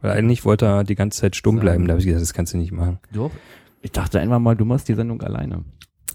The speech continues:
Speaker 1: Da hättest du ja nicht herkommen müssen.
Speaker 2: Das dachte ich auch nach der ewig langen Fahrt ins
Speaker 1: Ja.
Speaker 2: Studio.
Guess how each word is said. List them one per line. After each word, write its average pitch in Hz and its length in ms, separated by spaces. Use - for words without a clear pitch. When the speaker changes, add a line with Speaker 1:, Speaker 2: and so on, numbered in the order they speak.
Speaker 1:
Da - 100
hättest 101 200
du 123 40
ja 117 40
nicht 107 140
herkommen 110 380
müssen. 92 300
Speaker 2:
Das 117 240
dachte 151 220
ich - 140
auch 151 200
nach 107 200
der 113 200
ewig 113 260
langen 107 200
Fahrt - 260
ins 107 140
Speaker 1:
Ja. 101 160
Speaker 2:
Studio. 98 300